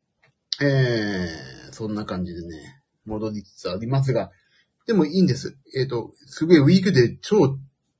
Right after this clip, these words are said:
ジム頑張ってるからいいんです。ご褒美です。で、えーと、食べるもんは昨日、一昨日と書くの忘れました。えー、また明日から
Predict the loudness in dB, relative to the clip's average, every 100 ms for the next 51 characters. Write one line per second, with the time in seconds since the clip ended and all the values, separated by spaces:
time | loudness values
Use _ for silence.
0 | _ _ _ -2 4 6 6 2 0 -4
1 | -6 -6 -6 -10 -4 -2 -2 -6 -16 -6
2 | 0 0 -2 -8 -12 _ -20 -20 -12 -10
3 | -10 _ _ -2 2 2 2 2 4 4
4 | 4 2 0 -2 0 0 0 -2 0 -2
5 | 0 -4 -4 -8 -6 -6 -6 -6 -2 -2
6 | -4 -12 _ -8 -6 -6 -6 -8 -4 -2
7 | -2 -4